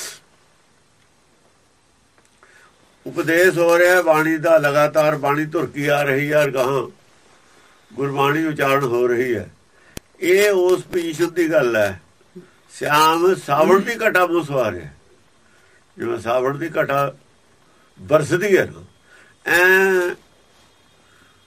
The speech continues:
ਨਾਮ ਦੀ ਬਾਰਿਸ਼ ਹੋ ਰਹੀ ਹੈ। ਉਹਦੇ ਚ ਪੇੜ ਪੌਦੇ ਸਭ ਹਰਿਆਲੀ ਛਾ ਰਹੀ ਹੈ, ਸਭ ਨੂੰ ਖੁਰਾਕ ਮਿਲ ਰਹੀ ਹੈ, ਰੁੱਖ, ਧਰਤੀ ਵੀ ਹਰੀ ਹੋ ਰਹੀ ਹੈ,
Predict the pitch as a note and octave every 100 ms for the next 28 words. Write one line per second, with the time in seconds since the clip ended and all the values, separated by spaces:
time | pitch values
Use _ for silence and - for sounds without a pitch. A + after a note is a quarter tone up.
0 | _ _ D3 F3 F3 E3+ D#3+ D#3 C3+ C3+
1 | A2+ F#2+ - - - - - _ - -
2 | _ _ _ - - - - - - F#3
3 | G3+ F3+ - F#3+ F#3 F3+ E3+ E3 F3+ D#3+
4 | F3+ G3 E3+ D#3+ D#3+ D#3+ D3+ D#3 D#3 D#3
5 | D#3 D3+ F3 F#3 D3+ D3+ C#3 C3+ C#3 C3+
6 | C3 B2+ - _ _ _ _ _ _ _
7 | _ F#3 _ _ - D#3 D3+ _ _ _
8 | _ _ _ _ _ _ _ E3 - F#3
9 | F#3 F#3+ E3 E3+ D3+ D#3 D3 D3+ D3+ D3